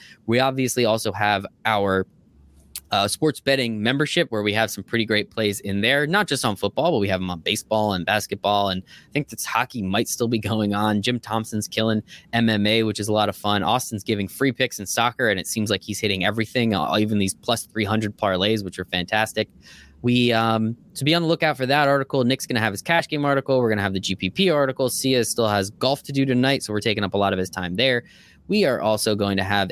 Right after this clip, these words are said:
a podcast to go over some of the D F S plays a little bit before Friday or Saturday morning. We are then gonna do the live stream Sunday morning. As you can tell, people, putting out a lot of content. And, oh, don't forget,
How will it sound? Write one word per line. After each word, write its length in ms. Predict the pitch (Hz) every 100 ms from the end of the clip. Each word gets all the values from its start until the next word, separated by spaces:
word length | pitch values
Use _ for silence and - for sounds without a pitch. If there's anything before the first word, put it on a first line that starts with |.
| -
a 360 | 104 98 98 - -
podcast 520 | 151 156 135 113 -
to 80 | 110
go 180 | 104
over 240 | 104 104 104
some 180 | - 104
of 60 |
the 80 | 98
D 160 | 104 101
F 160 | 101
S 160 | 98 -
plays 340 | - 101 101
a 60 | 95
little 160 | 104 104
bit 160 | 123
before 380 | 98 - 147 135
Friday 360 | - 131 127 110
or 140 | 98
Saturday 400 | - 110 98 95
morning. 400 | 113 147 156 143
We 160 | 127 113
are 60 |
then 120 | 104
gonna 140 | 104 98
do 100 | 101
the 120 | 95
live 240 | 101 101
stream 320 | - - 95 95
Sunday 500 | - - 131 147 143
morning. 340 | 135 135 135 127
As 180 | 143 151
you 60 | 165
can 120 | 147
tell, 200 | 143 123
people, 360 | 110 - 101 - - - - -
putting 220 | - 143 135
out 120 | 127
a 20 |
lot 160 | 117 113
of 60 |
content. 360 | - 123 117 113
And, 140 | 135 156
oh, 300 | 180 180 170 _ _ -
don't 220 | 127 175
forget, 400 | 196 175 - -